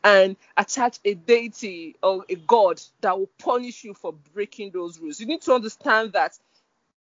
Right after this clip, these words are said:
that was how religion came to be.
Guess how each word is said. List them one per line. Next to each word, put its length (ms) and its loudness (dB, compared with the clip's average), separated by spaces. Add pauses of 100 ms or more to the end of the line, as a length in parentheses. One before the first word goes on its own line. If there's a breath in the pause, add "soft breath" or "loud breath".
(340)
that 180 4
was 140 -2
how 220 4
religion 540 -8
came 260 -8
to 160 -18
be. 260 -12